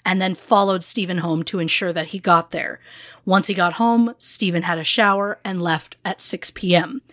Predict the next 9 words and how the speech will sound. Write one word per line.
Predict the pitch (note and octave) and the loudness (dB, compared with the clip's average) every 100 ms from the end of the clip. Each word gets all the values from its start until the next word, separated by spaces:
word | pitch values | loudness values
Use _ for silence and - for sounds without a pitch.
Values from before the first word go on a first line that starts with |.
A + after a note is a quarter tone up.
| - - _ | -20 -20 _
He | - | -2
did | F#3+ E3+ | 0 0
not | F#3 E3+ - | 0 0 0
tell | G3 E3+ | -2 0
anyone | E3+ E3 E3 E3+ | 0 0 0 -2
where | D3+ D3 | -4 -6
he | E3+ | -4
was | D#3 | -2
going. | - D#3+ D3 - - | 0 2 0 -6 -16